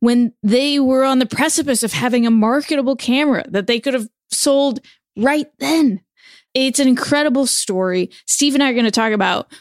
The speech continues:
what he did wrong when he presented the idea to management, why he couldn't convince people inside the company, what he did correctly that he would recommend that you repeat, and the real story of what Kodak missed out on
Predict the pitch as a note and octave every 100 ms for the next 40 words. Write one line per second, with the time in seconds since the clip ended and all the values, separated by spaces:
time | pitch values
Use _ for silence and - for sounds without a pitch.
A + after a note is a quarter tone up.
0 | - C4+ C4 C4 C4 G3+ G#3 A3+ A3+ G#3+
1 | G3 A3 G#3+ G#3 F#3+ A3 A3+ A3 A3 G#3
2 | F#3+ F#3+ G3 F#3+ G#3+ A#3 G#3+ - F#3 -
3 | - G#3 C4+ C4 G#3+ A3+ G#3 - G3 G3
4 | A3 - - G3+ A3 A3 A3 G3+ F#3+ F#3
5 | - A3 G#3+ G3+ F#3+ - _ A#3 A#3 A#3+
6 | B3 - - F3+ F#3 F#3 - B3+ C#4 _
7 | - - - G3+ A3 A3 G#3 G#3 G#3+ G#3+
8 | G#3+ F#3+ F3+ G3+ _ - A3 B3 - -
9 | - - - - A3+ A#3+ B3 A#3+ - _
10 | _ _ - G3 A3+ A#3 G#3 A#3+ D#4 D#4+
11 | - - C4+ C4+ E4+ - - - G#3+ G3+
12 | G#3+ A#3 A#3+ A#3+ A#3+ _ _ _ - A#3+
13 | A#3 G#3+ A3 A3 G#3+ A3+ - A#3 G#3 A#3
14 | F#3+ - F3